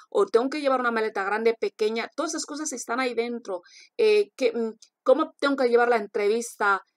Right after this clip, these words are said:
de, de trabajo? ¿O cómo, o sea, cómo gestiono el billete? ¿Qué pasa cuando a mí ya me han dicho que, bueno, me aceptan en el trabajo? Eh, ¿tengo que enviarles a una prueba del billete para dec-, para que ya efectivamente sepan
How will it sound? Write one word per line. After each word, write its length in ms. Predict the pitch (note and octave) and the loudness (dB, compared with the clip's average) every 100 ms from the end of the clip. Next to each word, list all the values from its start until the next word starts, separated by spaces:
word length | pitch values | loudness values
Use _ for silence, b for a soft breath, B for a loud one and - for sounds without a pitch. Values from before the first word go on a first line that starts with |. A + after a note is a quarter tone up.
| _ | _
de, 420 | - G3+ G3 F#3 | 0 2 2 0
de 140 | G3 F#3+ | 0 -2
trabajo? 800 | G3 G3 G#3+ G#3 - F3 D#3+ - _ - | 0 2 4 2 -2 -4 -4 -6 _ -4
¿O 220 | G#3 - - | -4 -4 -2
cómo, 320 | B3+ C#4+ C4+ | 0 2 0
o 40 | - | -2
sea, 260 | - G#3 - | -4 -4 0
cómo 160 | A#3 C4+ | -2 0
gestiono 400 | C4 B3+ B3 A#3+ | -6 -6 -4 -2
el 80 | |
billete? 480 | G#3 G3+ G#3 - F3 - b b | -2 -2 -4 -4 -8 -8 b b
¿Qué 100 | C4+ | 2
pasa 360 | C4+ D4+ D4+ D4+ | 4 2 0 0
cuando 220 | B3 A3 | 0 0
a 20 | |
mí 100 | A3+ | -2
ya 100 | B3+ | -2
me 100 | B3 | -2
han 80 | A#3 | -4
dicho 340 | A#3 - B3 A#3+ | -6 -2 -4 -2
que, 240 | G#3+ F#3+ F#3+ | -2 -2 0
bueno, 220 | A3 G3 | -2 -2
me 100 | G3 | -8
aceptan 500 | F#3+ A#3 A#3 B3+ A#3+ | -4 -4 0 0 0
en 100 | G#3 | -2
el 140 | F#3+ | -8
trabajo? 640 | - F#3 G3 G#3+ - C4+ C4+ B B _ _ - | -4 -4 -2 -4 0 0 0 B B _ _ -4
Eh, 300 | G#3 F#3+ F#3+ | 0 0 2
¿tengo 260 | A#3 C4 C#4 | 2 2 2
que 140 | C4+ | 4
enviarles 480 | B3 A#3+ B3 A#3+ A#3+ | 4 4 0 0 -2
a 60 | A3+ | -4
una 180 | A3+ A3 | -4 2
prueba 340 | A#3+ A#3+ A3+ | 6 8 6
del 160 | G#3+ G#3 | 2 -2
billete 640 | A3+ C4 C4 - A3 G3 b b | 0 0 0 0 -4 -4 b b
para 240 | - G3+ G3+ | -4 -2 -2
dec-, 220 | F#3+ - | -6 -6
para 160 | G3+ G3 | -4 -2
que 160 | G3 | 0
ya 100 | A3 | 0
efectivamente 480 | A#3 A3+ A3+ A3 G#3+ | 0 -2 -2 -2 -4
sepan 580 | - A3+ A3+ G#3+ G3+ | -2 2 2 2 -4